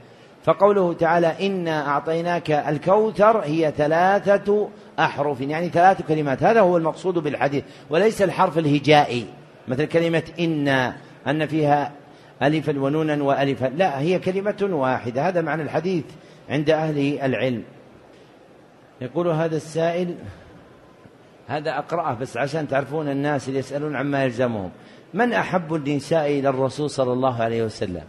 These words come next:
هل خديجة أم عائشة رضي الله عنهما؟" أحب خديجة وأحب عائشة كما أمرت شرعا، ودع ما للرسول صلى الله عليه وسلم للرسول.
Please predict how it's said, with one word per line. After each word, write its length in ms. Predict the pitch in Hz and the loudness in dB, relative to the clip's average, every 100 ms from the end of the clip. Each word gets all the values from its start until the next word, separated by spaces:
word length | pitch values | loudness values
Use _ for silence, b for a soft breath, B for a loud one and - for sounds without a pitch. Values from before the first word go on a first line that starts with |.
| - B B B | -18 B B B
هل 240 | 190 220 | 0 0
خديجة 720 | - 196 185 202 180 180 156 | 2 0 2 0 2 2 2
أم 140 | 151 135 | -4 -4
عائشة 540 | 135 135 131 - 120 - B B - | -6 -4 -6 -4 -6 -6 B B -6
رضي 240 | 131 139 | -4 -2
الله 360 | 123 123 117 107 | 0 0 0 -2
عنهما؟" 400 | 107 101 101 90 - - - - - - - - - - - - - - - - - - - - - - - - - - - - - - - - - B B 139 | -4 -8 -10 -12 -14 -20 -20 -20 -20 -20 -20 -20 -20 -20 -20 -20 -20 -20 -20 -20 -20 -20 -20 -20 -20 -20 -20 -20 -20 -20 -20 -20 -20 -20 -20 -20 -20 B B -6
أحب 400 | 151 202 147 147 | -2 -2 0 -2
خديجة 580 | - 151 156 156 143 | 0 -2 -2 -2 0
وأحب 460 | 131 135 123 151 135 | 2 0 -2 -4 -2
عائشة 580 | 123 147 135 143 156 139 - B B | -2 -2 -2 -2 -2 -2 -8 B B
كما 320 | 147 151 151 | -2 0 0
أمرت 340 | 139 147 123 127 | 0 -2 -2 -4
شرعا، 480 | 120 139 101 113 87 135 | 0 0 0 -2 -4 -4
ودع 320 | 165 165 131 | 0 0 0
ما 180 | 143 139 | 0 0
للرسول 580 | 131 120 131 151 143 | 0 0 -2 -2 -4
صلى 180 | 131 131 | -2 -2
الله 200 | 127 139 | 0 0
عليه 120 | 131 | 0
وسلم 380 | 120 147 143 139 | -2 -4 0 0
للرسول. 680 | 123 123 107 117 - 127 | 0 0 -2 -4 -4 -6